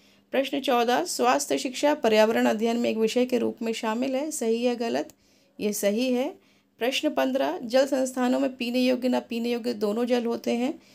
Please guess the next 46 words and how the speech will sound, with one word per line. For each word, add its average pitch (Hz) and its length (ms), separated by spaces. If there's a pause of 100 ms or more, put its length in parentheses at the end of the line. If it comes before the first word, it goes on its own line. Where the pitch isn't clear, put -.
(200)
जी 214 200
हाँ, 202 160
ये 196 140
सही 196 400
है। 240 200 (540)
प्रश्न 294 320
सोलह, 269 420
जल 254 240
संग्रह 247 360
इकाइयाँ 240 360
केवल 226 300
मानव 214 340
द्वारा 240 280
निर्मित 233 440
हैं, 269 200
गलत 233 420
या 240 100
सही? 240 380
तो 240 140
उत्तर 208 260
सही 208 400
है। 240 180 (680)
प्रश्न 294 300
सत्रह, 277 480 (360)
सभी 240 300
जल 311 160
भंडारण 247 540
इकाइयाँ 226 500
जल 226 180
संसाधन 220 640
भी 233 160
हैं, 226 160
ये 277 120
सही 226 360
है 254 100
कि 247 140
गलत? 233 400
तो 226 60
ये 254 240
गलत 202 400
है। 226 200 (640)
तो 233 80
इस 247 240
तरह 277 160
ये 277 160
कुछ 262 320